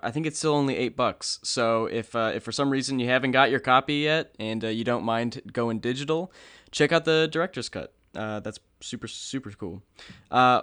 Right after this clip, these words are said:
Juan Chango, are the people that get turned, uh, turned by Carnage also getting traces of symbiotes in their system like Venom,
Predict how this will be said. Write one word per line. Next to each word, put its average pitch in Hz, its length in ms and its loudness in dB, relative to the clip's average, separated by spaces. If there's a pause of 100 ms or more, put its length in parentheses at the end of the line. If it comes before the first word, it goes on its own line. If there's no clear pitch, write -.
(140)
Juan 180 260 8
Chango, 143 540 6
are 147 140 10
the 151 120 8
people 190 500 4
that 135 180 6
get 127 260 0
turned, 143 460 2
uh, 110 260 2
turned 156 320 0
by 127 100 6
Carnage 110 400 0
also 123 340 2
getting 120 220 0
traces 117 360 -2
of 110 80 -4
symbiotes 139 560 2
in 135 80 2
their 127 100 -2
system 135 400 0
like 107 180 0
Venom, 151 380 2